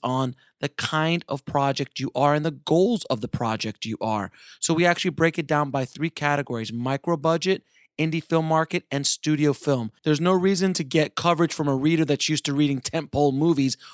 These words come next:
when your movie's gonna be done for a hundred thousand dollars. And we wanted to focus on that at Bulletproof Script Coverage. Our readers have worked with Marvel Studios, C A A, W M E, N B C, H B O, Disney,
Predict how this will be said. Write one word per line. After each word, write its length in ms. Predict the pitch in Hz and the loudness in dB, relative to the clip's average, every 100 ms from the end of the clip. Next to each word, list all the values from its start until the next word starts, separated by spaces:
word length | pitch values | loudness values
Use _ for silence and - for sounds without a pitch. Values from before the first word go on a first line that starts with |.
| - | -2
when 180 | 151 151 | 2 4
your 80 | |
movie's 300 | 147 156 147 | 4 2 2
gonna 180 | 143 135 | 0 -2
be 100 | 127 | -2
done 380 | 113 139 135 127 _ _ - | 0 2 2 -2 _ _ -8
for 300 | 147 139 135 | -2 0 0
a 80 | |
hundred 300 | 135 135 127 | 0 0 0
thousand 320 | 127 117 110 107 | 0 -2 0 -2
dollars. 420 | 104 92 80 - - - | -2 -2 -6 -10 -10 -2
And 100 | 147 | 0
we 80 | |
wanted 240 | 160 160 156 | 2 4 2
to 60 | |
focus 400 | - 165 160 147 | 2 0 0 0
on 160 | 135 123 | -2 -2
that 220 | 123 - _ _ 123 | -4 -6 _ _ -4
at 120 | 113 | 0
Bulletproof 380 | 131 123 135 - | 0 0 -2 -2
Script 240 | 127 - | -6 -4
Coverage. 480 | - 120 - - - _ _ _ - | -4 -2 -4 -6 -8 _ _ _ 0
Our 160 | 139 | 2
readers 320 | 143 156 151 143 | 4 2 2 0
have 80 | |
worked 240 | 127 139 127 | 0 0 -2
with 140 | 117 | -4
Marvel 320 | 127 135 127 | 0 0 0
Studios, 640 | 120 - 165 156 156 151 - | -2 -2 0 2 2 2 0
C 240 | - 143 | 0 0
A 160 | 131 143 | 0 2
A, 420 | 151 147 147 143 | 2 2 0 -4
W 420 | 113 143 127 131 | -4 -4 -2 -2
M 140 | 131 135 | -2 -4
E, 240 | 147 143 135 | -4 -4 -2
N 180 | 135 143 | -2 0
B 120 | 143 | 0
C, 380 | - 143 143 - | 2 2 0 0
H 240 | 143 - | -2 -2
B 180 | - 135 | 0 2
O, 140 | 131 127 | 2 2
Disney, 640 | 139 143 120 135 131 | 2 0 2 0 0